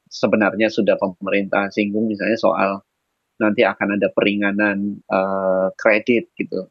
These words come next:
Nah itu, eh, beberapa kawan justru menginformasikan ternyata tidak, tidak,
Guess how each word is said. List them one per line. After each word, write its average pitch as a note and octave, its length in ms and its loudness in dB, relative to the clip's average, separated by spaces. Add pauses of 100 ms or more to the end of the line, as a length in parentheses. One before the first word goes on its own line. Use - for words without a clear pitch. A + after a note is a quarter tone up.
(120)
Nah G2+ 160 2
itu, C#3 320 0 (240)
eh, G#2 480 2
beberapa G#2+ 800 0 (180)
kawan A2+ 460 0
justru G#2+ 320 -6
menginformasikan A2 880 -4
ternyata A2+ 420 -2
tidak, A2+ 380 0 (100)
tidak, G2+ 380 0